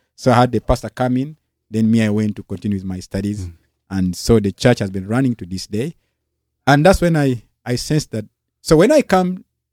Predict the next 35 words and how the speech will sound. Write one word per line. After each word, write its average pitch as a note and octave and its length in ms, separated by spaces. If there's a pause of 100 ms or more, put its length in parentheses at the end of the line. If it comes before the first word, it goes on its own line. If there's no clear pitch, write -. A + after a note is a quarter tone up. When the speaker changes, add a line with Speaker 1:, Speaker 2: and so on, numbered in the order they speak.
Speaker 1:
I C3+ 120
finish F3+ 240
school E3 360 (340)
and C#3+ 180
I G3+ 120
joined C#3 380
banking. C#3 500 (640)
I'm F3+ 200
thinking D3+ 180
that B2+ 100
I'm A2+ 140
making C#3 240
some A2 260
money D3+ 340
and B2 160
I'm G#2 160
okay. C3 360 (380)
But G#2 100
the G#2 80
Lord B2 160
tells B2+ 220
me, C#3 100
"No, D3+ 280 (1080)
this B2 360
is A2+ 260
not B2 240
the A2 140
deal G2+ 360
we F#2 120
had." E2+ 200 (540)
Speaker 2:
Mm. F#2+ 280
Speaker 1:
So C#3 400 (220)
I B2+ 160
battled D#3+ 800
with A#2 380